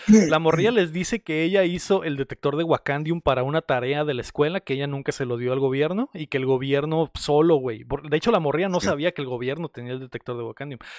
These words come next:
Speaker 1: que un profesor
Speaker 2: Ujú.
Speaker 1: se lo pidió, y al parecer ese profesor, hijo de la perra, güey, fue el que se lo dio al gobierno. Entonces, eh, Shuri le dice, "Bueno, no hay pedo, vente conmigo". La morrita les dice que no, llega la pelona y les dice que a la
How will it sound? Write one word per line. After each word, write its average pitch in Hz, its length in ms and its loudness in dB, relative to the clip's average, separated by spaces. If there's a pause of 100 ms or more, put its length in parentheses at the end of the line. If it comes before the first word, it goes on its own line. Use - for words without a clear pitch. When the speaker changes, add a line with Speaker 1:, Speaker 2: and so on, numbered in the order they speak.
(140)
Speaker 1:
que 131 100 -4
un 135 60 -4
profesor 135 400 -2
Speaker 2:
Ujú. 139 80 -2
Speaker 1:
se 160 80 -2
lo 143 100 -2
pidió, 131 320 -2
y 175 140 -6
al 123 180 -6
parecer 135 300 -6
ese 139 160 -6
profesor, 127 360 -6
hijo 135 200 -6
de 117 60 -4
la 113 60 -8
perra, 135 420 -4
güey, 156 200 -4
fue 143 160 -4
el 123 80 -6
que - 100 -8
se 139 120 -6
lo 123 160 -6
dio 127 240 -4
al 123 240 -6
gobierno. 143 400 0
Entonces, 135 440 -6 (380)
eh, 143 720 -2
Shuri 180 220 -2
le 185 80 0
dice, 180 200 0
"Bueno, 180 320 0
no 175 60 -2
hay 175 60 -4
pedo, 196 380 0
vente 165 320 -4
conmigo". 170 400 0
La 170 120 0
morrita 143 340 0
les 151 120 -2
dice - 180 -4
que 151 120 0
no, 190 200 0
llega 170 240 0
la 175 160 0
pelona 190 580 0
y 151 220 -4
les 131 180 -2
dice 143 260 -8
que 139 120 -6
a 127 60 0
la 117 100 -4